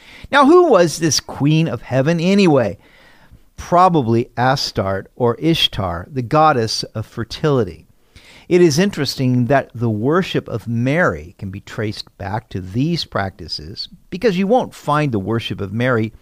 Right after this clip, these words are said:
ever commended or practiced in Scripture. Now they vowed to continue to burn incense to the Queen of Heaven despite Jeremiah's words.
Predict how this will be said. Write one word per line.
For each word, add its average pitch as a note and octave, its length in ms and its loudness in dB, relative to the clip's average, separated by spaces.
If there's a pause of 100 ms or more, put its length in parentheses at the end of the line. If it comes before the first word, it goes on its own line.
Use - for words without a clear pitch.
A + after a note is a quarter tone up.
(280)
ever A#2+ 220 -2
commended B2+ 720 -2 (340)
or D#3+ 160 -2
practiced - 680 -4
in F2 120 -8
Scripture. - 640 -8 (920)
Now G3 60 2
they D4 160 4
vowed G#3 300 6
to F3 60 4
continue F#3+ 640 2
to A#2+ 140 2
burn D#3+ 500 2
incense D#3 760 0
to A3 260 2
the F#3+ 100 2
Queen C#3 300 0
of A#2+ 80 0
Heaven A2+ 320 0
despite E3+ 800 0 (320)
Jeremiah's D3 840 4
words. C3 840 0